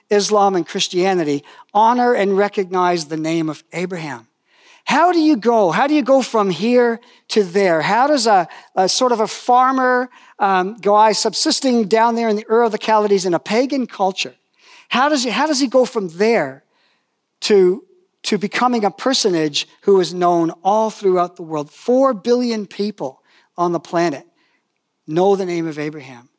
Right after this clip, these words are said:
So that's what we want to look at. How did he go from here to there? And the first thing, uh, as we see in that passage, um, it says in Genesis twelve that God called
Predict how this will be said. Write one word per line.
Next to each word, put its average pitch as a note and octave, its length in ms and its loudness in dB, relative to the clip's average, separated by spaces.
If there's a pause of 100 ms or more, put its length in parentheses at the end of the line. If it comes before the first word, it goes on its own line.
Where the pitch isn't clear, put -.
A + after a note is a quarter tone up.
(260)
So F#3+ 160 0
that's A#3+ 160 2
what C4+ 80 0
we A#3+ 80 0
want A3 180 0
to G#3 40 0
look G#3 240 0
at. D3 160 -2
How A#3 200 0
did C#4+ 140 0
he B3+ 120 0
go G3+ 420 0 (240)
from F3+ 260 -2
here G#3 380 2
to F3+ 160 -8
there? D#3 340 -4 (460)
And G3+ 100 0
the G#3+ 60 0
first C#4+ 320 0
thing, F#3 260 0 (420)
uh, F3+ 240 2
as F#3+ 200 -2
we G3 80 -4
see A3+ 280 2
in G3+ 100 2
that F#3+ 180 -2
passage, F3 560 -4 (1200)
um, E3+ 320 -2 (420)
it F#3+ 80 0
says A#3+ 240 2
in A#3+ 80 -2
Genesis A#3+ 400 -2
twelve E3 420 0 (120)
that D3+ 240 -6
God F#3+ 520 2
called D3+ 640 -4